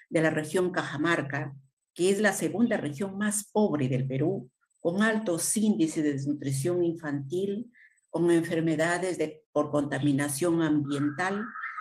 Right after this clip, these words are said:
lo cual ha generado múltiples conflictos entre la empresa y el pueblo.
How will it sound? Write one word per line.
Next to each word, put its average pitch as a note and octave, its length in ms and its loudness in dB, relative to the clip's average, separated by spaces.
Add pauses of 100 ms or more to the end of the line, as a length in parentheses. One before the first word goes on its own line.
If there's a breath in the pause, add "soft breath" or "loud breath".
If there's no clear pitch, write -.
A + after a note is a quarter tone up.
(120)
lo G3+ 180 0
cual B3+ 220 6
ha A3+ 80 2
generado G3+ 880 0 (420)
múltiples B3 720 0
conflictos E3 1080 -4 (120)
entre D#3+ 340 2
la C#3+ 140 0
empresa F#3+ 840 -2 (1160)
y D#3+ 140 4
el - 160 0
pueblo. C3+ 380 2